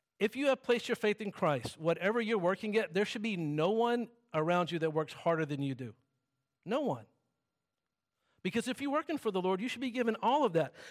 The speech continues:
And if you do that, then you will understand the true need for a Sabbath day. You'll understand there's a need to rest in God for that time because we're giving our all to serve him during the week. And so if we don't understand that our work matters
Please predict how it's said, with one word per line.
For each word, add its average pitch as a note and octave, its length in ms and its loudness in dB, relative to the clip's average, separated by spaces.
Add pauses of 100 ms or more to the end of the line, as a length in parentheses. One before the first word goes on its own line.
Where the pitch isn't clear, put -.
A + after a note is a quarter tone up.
(180)
And B3+ 140 4
if C#4 160 -2
you A#3+ 100 0
do D4 280 2
that, E3+ 400 2
then D#4+ 180 2
you D4 100 2
will B3 140 6
understand G#3 480 0
the E3+ 80 0
true A#3 240 -2
need A#3 380 0
for F#3 120 0
a E3 80 4
Sabbath D#3+ 520 0
day. B2+ 320 -2 (600)
You'll B3+ 160 2
understand C#4 400 2
there's F#3+ 160 2
a F3+ 80 2
need F#3+ 600 -2 (520)
to A3+ 100 2
rest F#3 300 4
in F#3 160 0
God B3 240 2
for G3 120 0
that F#3 180 2
time F#3 220 2
because G3+ 420 0
we're G#3 140 2
giving G#3+ 300 -2
our D#3+ 140 4
all F3 500 2 (340)
to F3 100 0
serve G3 260 0
him F3+ 140 -2
during F3 260 0
the E3+ 80 -2
week. E3 400 -8 (1400)
And E3+ 100 -2
so F#3 120 0
if D3+ 80 -4
we G3+ 80 -2
don't G3 200 0
understand F3+ 460 0
that E3+ 100 6
our D#3+ 140 4
work E3 260 0
matters D3+ 460 0